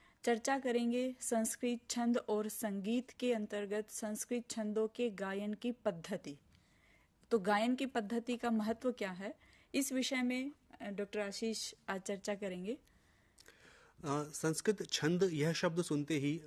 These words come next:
Speaker 2: सबसे पहले हमारे मस्तिष्क में क्या विचार आता है? कई लोगों के मन, मन में प्रश्न आ सकता है कि छंद, इसकी क्या आवश्यकता है या छंदों का क्या महत्व है, अ,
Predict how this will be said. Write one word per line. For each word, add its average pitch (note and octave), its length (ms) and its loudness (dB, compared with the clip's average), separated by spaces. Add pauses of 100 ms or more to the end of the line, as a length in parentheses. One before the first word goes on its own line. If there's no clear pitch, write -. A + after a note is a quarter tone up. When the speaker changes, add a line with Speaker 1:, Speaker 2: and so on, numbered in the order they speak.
Speaker 2:
सबसे D3 300 -4
पहले D3 220 0
हमारे D3 200 2
मस्तिष्क C#3 460 -2
में D#3+ 180 -2 (120)
क्या E3+ 200 2
विचार B2+ 280 -2
आता A2+ 180 -6
है? G#2+ 160 -12 (600)
कई D3+ 220 6
लोगों D3+ 220 4
के D3+ 100 -2
मन, D#3 160 4
मन C#3+ 160 2
में C#3+ 200 4
प्रश्न C#3 280 -2
आ B2+ 40 2
सकता - 280 -4
है C3 100 0
कि D3+ 140 -2
छंद, C#3 440 0 (140)
इसकी C#3 240 -2
क्या C3 160 0
आवश्यकता C3 440 -2
है B2 220 0 (320)
या D#3+ 60 6
छंदों D#3 320 2
का D#3 120 2
क्या B2+ 180 0
महत्व B2 460 2
है, B2+ 220 2
अ, - 40 -10